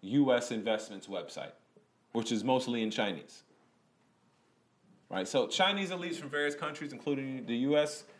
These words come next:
states, as well as leaders. Wait, here, wait, wait. S-, s-, sorry about that. Sorry about that. One second. One second. Let, here we go. G Y S, uh,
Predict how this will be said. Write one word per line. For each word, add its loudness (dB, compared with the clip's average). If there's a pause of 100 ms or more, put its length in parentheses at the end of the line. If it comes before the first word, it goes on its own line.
(280)
states, -2
as 0
well 8
as 4
leaders. 0 (400)
Wait, -2
here, 0
wait, 2
wait. 2
S-, -10
s-, -6
sorry 8
about 2
that. -4
Sorry 2
about 0
that. -8
One -8
second. -10
One -12
second. -10
Let, -12
here -4
we -10
go. -10
G -6
Y 2
S, -2
uh, -6